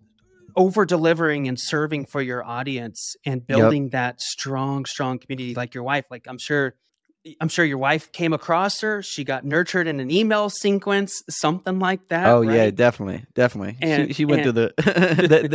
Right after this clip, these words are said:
Speaker 2: the, the other person is Jay Klaus, too.
Speaker 1: Yeah.
Speaker 2: Jay Klaus, he has an awesome show called Creative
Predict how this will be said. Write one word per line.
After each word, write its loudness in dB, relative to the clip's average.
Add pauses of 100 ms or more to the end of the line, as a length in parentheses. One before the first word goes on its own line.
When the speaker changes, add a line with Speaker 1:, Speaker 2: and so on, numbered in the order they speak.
Speaker 2:
the, -12
the 4
other 6
person -2
is -2
Jay 2
Klaus, 0
too. -4 (260)
Speaker 1:
Yeah. -4
Speaker 2:
Jay 4
Klaus, 2 (120)
he -2
has -2
an -2
awesome -4
show 0 (200)
called -4
Creative -4